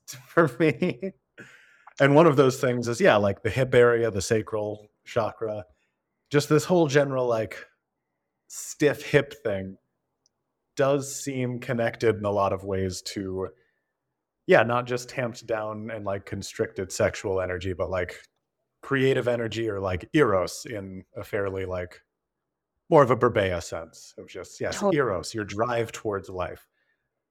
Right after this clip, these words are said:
Speaker 1: Yeah, I guess less of, like, the Freudian libido and more of the Jungian libido, the thing that drives your energy through life. Part of which is sexual, that's there.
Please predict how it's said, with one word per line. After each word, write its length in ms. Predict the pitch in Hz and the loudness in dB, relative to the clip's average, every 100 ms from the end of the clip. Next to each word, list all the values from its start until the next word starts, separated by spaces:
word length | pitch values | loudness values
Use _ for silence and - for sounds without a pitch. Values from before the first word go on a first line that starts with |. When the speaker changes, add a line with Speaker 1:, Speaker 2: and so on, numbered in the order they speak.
| _ | _
Speaker 1:
Yeah, 140 | 277 110 | 2 4
I 60 | |
guess 220 | 113 127 139 | 4 2 2
less 200 | 135 131 | 0 0
of, 100 | 120 | -2
like, 240 | 117 - | -2 0
the 240 | 120 123 - | -2 -2 -12
Freudian 600 | - - 156 139 123 110 107 | -8 6 8 8 4 0 -4
libido 440 | 101 110 104 101 | -6 -4 -2 -4
and 80 | 101 | -6
more 180 | 107 104 | -6 -6
of 100 | 101 | -6
the 140 | 101 | -6
Jungian 480 | 101 95 92 80 82 | -6 -8 -12 -16 -18
libido, 420 | 80 87 - - | -14 -14 -14 -10
the 120 | 98 | -8
thing 260 | - 117 113 | -2 -2 -2
that 180 | 107 104 | -4 -2
drives 500 | 101 98 98 95 - | 2 2 2 -2 -4
your 180 | 98 95 | -4 -4
energy 460 | 95 92 90 87 - | -6 -10 -14 -20 -20
through 380 | - 95 95 | -16 -12 -10
life. 440 | 87 85 80 - _ _ _ _ _ _ _ | -8 -8 -8 -14 _ _ _ _ _ _ _
Part 180 | - 247 | 4 4
of 80 | 127 | 4
which 180 | 117 120 | 0 -4
is 440 | 113 101 - - _ | -8 -10 -16 -20 _
sexual, 560 | - 147 - 90 - - 101 | -2 -2 -2 -10 -14 -14 -10
that's 220 | 101 - | -10 -8
there. 420 | 107 85 - | -10 -8 -12